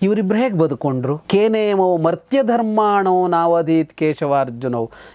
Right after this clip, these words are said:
ಇಬ್ಬರು ಮನುಷ್ಯರು ಉಳ್ಕೊಂಡಿದ್ದಾರೆ, ಮರ್ತ್ಯಧರ್ಮ ಅಂತ ಕರೀತಾನೆ.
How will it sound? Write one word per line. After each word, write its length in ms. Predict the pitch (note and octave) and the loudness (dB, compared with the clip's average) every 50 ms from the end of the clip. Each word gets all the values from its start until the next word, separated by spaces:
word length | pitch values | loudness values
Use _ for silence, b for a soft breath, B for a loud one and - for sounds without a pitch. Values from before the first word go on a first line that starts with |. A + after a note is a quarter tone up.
| B B | B B
ಇಬ್ಬರು 340 | F3 D#3 D#3 F#3 G#3+ G#3+ G3 | -2 0 2 0 0 0 0
ಮನುಷ್ಯರು 500 | F3 F3 F#3+ A3+ - - - B3+ A#3 G3 | 0 0 0 -2 -2 -2 -2 0 2 2
ಉಳ್ಕೊಂಡಿದ್ದಾರೆ, 560 | F3 D#3+ - D#3 C#3+ B2 A#2+ A#2 A#2 A#2+ B2 | 2 0 -2 -2 -4 -2 -2 0 0 0 2
ಮರ್ತ್ಯಧರ್ಮ 680 | B2+ D3 D#3 D#3+ - G#3 G#3+ G3 F#3 F3+ F#3 E3+ E3 | 0 0 -2 -2 -2 -2 0 0 0 -2 -2 0 0
ಅಂತ 200 | D#3 C#3+ C3+ A#2+ | -2 -2 -2 -4
ಕರೀತಾನೆ. 680 | D3 - C#3 A#2+ A#2+ G2+ - A2 G2+ F#2+ F#2+ - _ _ | -6 -6 -6 -8 -8 -8 -8 -8 -8 -10 -12 -18 _ _